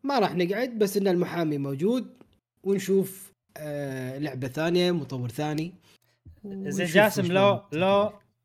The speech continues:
Speaker 2: لو أجمع لك فريق، تدعمني؟
Speaker 1: إيه،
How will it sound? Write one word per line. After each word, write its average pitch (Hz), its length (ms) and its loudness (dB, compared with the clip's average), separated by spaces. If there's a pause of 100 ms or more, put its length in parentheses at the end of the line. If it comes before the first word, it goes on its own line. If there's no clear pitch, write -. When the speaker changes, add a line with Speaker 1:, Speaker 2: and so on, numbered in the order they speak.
(100)
Speaker 2:
لو 190 240 2
أجمع 190 400 4
لك 190 160 2
فريق، 170 340 -2
تدعمني؟ 170 640 -4 (2250)
Speaker 1:
إيه، 139 280 0